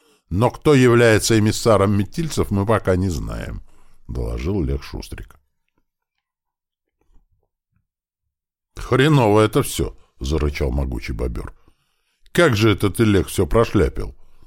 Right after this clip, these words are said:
Нам сейчас об Ихорах думать надо, а тут такая засада на незнамо сколько времени».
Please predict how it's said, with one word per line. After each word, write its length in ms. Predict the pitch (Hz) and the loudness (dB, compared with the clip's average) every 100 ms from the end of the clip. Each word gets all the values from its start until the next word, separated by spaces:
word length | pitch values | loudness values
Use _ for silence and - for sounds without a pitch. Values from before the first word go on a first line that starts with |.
| - _ _ _ - | -20 _ _ _ -4
Нам 260 | 104 160 135 | 0 2 2
сейчас 420 | 151 - 160 139 | 2 2 2 2
об 180 | 143 165 | 4 2
Ихорах 380 | - 117 90 | 2 0 0
думать 360 | 85 85 78 - | 0 0 -2 -2
надо, 360 | 78 62 60 - - - | -2 -2 -6 -8 -20 -4
а 120 | 92 | -2
тут 280 | 92 139 - | 0 -2 -2
такая 400 | 117 - 123 113 | -4 0 2 4
засада 500 | 98 107 - 143 120 | 4 2 2 2 2
на 120 | 104 | 2
незнамо 480 | 95 101 85 107 98 | 0 0 0 0 0
сколько 340 | - 95 78 101 | -2 -2 0 -2
времени». 460 | 71 53 55 - | -2 -6 -12 -14